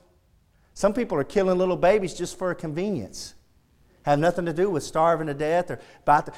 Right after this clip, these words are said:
you know, when you're starving, you, you get to the point to where your mind's not working right, amen? Your mind's, you know, you, you start seeing things. They were, <clears throat> we had the guy that was on that,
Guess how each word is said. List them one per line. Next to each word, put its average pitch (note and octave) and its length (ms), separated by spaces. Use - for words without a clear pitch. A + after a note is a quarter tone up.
you E3+ 80
know, F#3 100
when F3+ 160
you're D#3+ 80
starving, G3+ 540
you, F#3+ 140
you E3+ 140
get G3+ 220
to G#3 80
the F3 80
point G#3+ 340
to G3+ 40
where F#3 140
your F3+ 140
mind's F#3 360
not E3+ 220
working F#3+ 320
right, C3+ 300
amen? D#3 400
Your F#3 80
mind's, F#3+ 480
you G3+ 200
know, G3 140
you, F3+ 140
you F#3 180
start A3+ 260
seeing A#3+ 460
things. C#3 340
They D#3 140
were, D3 200
<clears throat> G3 240
we F3+ 140
had G#3+ 140
the G3+ 40
guy G3 240
that F3 100
was D3+ 120
on F#3 160
that, D#3 160